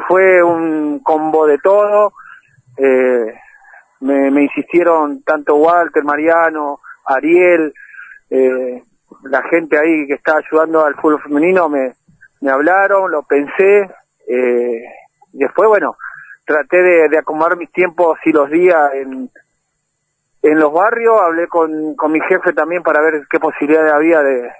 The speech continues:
que me den dos, dos días. Eh, obviamente que, que me dijeron que sí al, al instante y, y se acomodaron los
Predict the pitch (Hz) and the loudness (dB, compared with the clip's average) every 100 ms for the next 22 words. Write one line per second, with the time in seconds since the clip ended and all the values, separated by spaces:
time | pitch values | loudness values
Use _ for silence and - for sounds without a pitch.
0 | _ - 135 135 151 147 143 135 - 139 | _ -8 -2 0 0 2 2 0 -2 -4
1 | 139 139 185 214 220 214 196 _ _ 123 | -2 2 2 4 2 0 -6 _ _ -10
2 | 117 110 131 - - 127 139 135 147 143 | -8 -6 -8 -16 -6 0 2 2 0 0
3 | 139 131 117 113 - _ _ _ _ - | 0 2 0 -2 -8 _ _ _ _ -8
4 | 127 127 143 139 131 - 160 175 156 _ | -6 -4 -4 -4 -6 0 4 4 2 _
5 | _ - - 120 123 110 107 _ _ _ | _ -20 -14 -10 -10 -14 -18 _ _ _
6 | _ 123 123 - 156 180 170 143 120 113 | _ -6 -4 -4 -4 -2 0 0 0 -8
7 | - _ _ _ _ - 135 127 131 127 | -12 _ _ _ _ -20 -16 -6 -4 -2
8 | 131 135 151 143 | -2 0 0 0